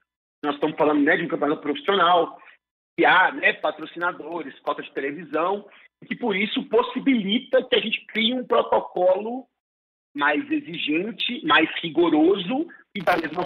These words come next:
forma, mais, é, caro, né?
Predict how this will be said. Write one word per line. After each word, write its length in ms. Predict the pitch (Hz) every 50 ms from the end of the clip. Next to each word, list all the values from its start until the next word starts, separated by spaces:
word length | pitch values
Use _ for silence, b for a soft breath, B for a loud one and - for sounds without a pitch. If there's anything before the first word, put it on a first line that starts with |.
| -
forma, 300 | - 151 165 175 202 196
mais, 340 | 196 196 170 165 190 208 208 - - - - _ - - - _ _
é, 60 | - - - -
caro, 440 | 220 226 208 185 143 127 123 120 - - - - - - _ _ -
né? 260 | 165 185 226 233 -